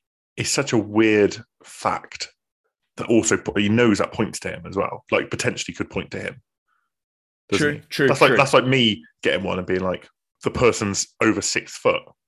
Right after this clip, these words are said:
Speaker 1: And I'm like, "Fucking hell, that narrows it down so much." And I'm over six foot. Why would I say it? Why would I say it to, I, if anything, I'd be like, "The person's under six foot."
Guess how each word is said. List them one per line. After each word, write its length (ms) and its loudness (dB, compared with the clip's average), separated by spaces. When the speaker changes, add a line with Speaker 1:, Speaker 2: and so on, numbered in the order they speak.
Speaker 1:
And 80 -8
I'm 80 -6
like, 140 -10
"Fucking 360 -12
hell, 100 0
that 140 -2
narrows 360 0
it 100 -2
down 240 -4
so 260 -2
much." 340 -6
And 100 0
I'm 140 2
over 180 0
six 220 -14
foot. 140 -8
Why 120 4
would 120 4
I 60 4
say 240 0
it? 140 -8
Why 140 4
would 100 2
I 60 4
say 200 -4
it 60 -10
to, 100 -12
I, 200 2
if 120 -6
anything, 260 -4
I'd 80 -8
be 80 -8
like, 160 -6
"The 60 -20
person's 280 -10
under 240 -4
six 260 -12
foot." 160 -12